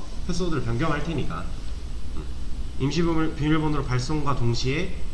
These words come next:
내 원래 패스워드도 바꿔줘야 되는 거죠. 그래서 그렇게 처리를 해놓은 상태고, 얘를 긁어다가 여기서 로그인을 해보면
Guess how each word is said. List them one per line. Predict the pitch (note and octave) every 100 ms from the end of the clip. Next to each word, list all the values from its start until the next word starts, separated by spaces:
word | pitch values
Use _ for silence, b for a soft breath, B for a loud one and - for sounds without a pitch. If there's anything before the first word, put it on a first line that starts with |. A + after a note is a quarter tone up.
| -
내 | C3
원래 | B2 A2+ B2+ C3
패스워드도 | D#3 E3 D3 C3+ D3+ -
바꿔줘야 | - - D3+ G#2+ A#2
되는 | F#2+ G2
거죠. | - F#2 - - - - - - - - -
그래서 | - -
그렇게 | A2 B2
처리를 | B2+ D#3 D3
해놓은 | E3+ F3
상태고, | D#3+ E3+ D3+ A2 - G#2
얘를 | A2+ B2 B2
긁어다가 | A#2+ A#2+ A#2 G#2+ C#3 B2+ - - - - - - - - - -
여기서 | G2 G#2 C#3 D#3 D#3+
로그인을 | A2+ B2+ B2+ C3+
해보면 | G3+ A3 - -